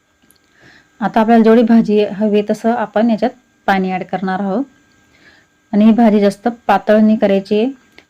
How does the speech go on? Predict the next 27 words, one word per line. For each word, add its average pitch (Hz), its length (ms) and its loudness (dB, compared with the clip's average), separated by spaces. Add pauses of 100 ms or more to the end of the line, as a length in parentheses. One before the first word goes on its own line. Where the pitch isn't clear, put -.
मिडियमच 202 500 0 (280)
ठेवायची 196 420 -4
आहे, 196 160 -4
म्हणजे 185 220 -6
मिडियम 196 580 -8
अशी 202 180 -8
घट्ट 196 300 -6 (120)
भाजी 196 300 -2
बनवायची 180 520 -6
आहे. 208 100 -4 (2250)
तर 190 140 -2
बघा 190 180 -4
मी 190 200 -4 (2000)
जेवढं 196 240 -2
पाणी 190 260 -4
लागेल 185 220 -4
आपल्याला 190 200 -8 (100)
तेवढी 196 260 -6 (280)
पाणी 185 240 -6
ॲड 185 240 -6
केलेलं 185 280 -6
आहे. 190 160 -6 (1200)
चार 196 280 -2
पाच 185 300 -4
जणांना 190 360 -2 (120)
पुरेल 185 220 -6
अशी 202 280 -6